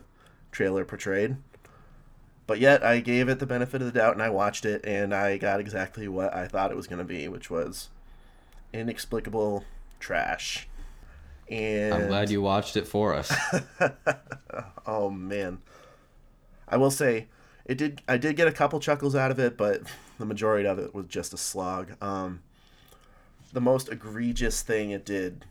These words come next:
Speaker 1: though, and I will spoil this one 'cause it, it doesn't really matter to the plot that much, and to, just don't watch this movie. It,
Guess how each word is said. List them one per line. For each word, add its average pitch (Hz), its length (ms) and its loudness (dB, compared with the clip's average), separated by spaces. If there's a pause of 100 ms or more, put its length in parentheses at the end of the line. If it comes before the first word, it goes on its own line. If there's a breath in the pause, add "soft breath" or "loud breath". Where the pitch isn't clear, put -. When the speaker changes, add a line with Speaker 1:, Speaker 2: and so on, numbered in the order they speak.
Speaker 1:
though, 87 380 -2 (920 soft breath)
and 110 140 -2
I 110 140 4
will 107 80 4
spoil 107 340 4
this - 260 -2 (320 loud breath)
one 95 280 -4
'cause 92 160 -8
it, 90 100 -10 (180)
it 117 120 -6
doesn't 107 200 0
really 95 220 -4 (340)
matter 87 280 -6
to - 100 -12
the 82 80 -8
plot 76 320 -4
that - 220 -6
much, - 280 -10
and 80 240 -12
to, 87 420 -8 (440 soft breath)
just - 180 -6
don't 95 160 2
watch 76 180 -6
this - 180 -10
movie. 95 320 -12 (1120 soft breath)
It, 127 280 0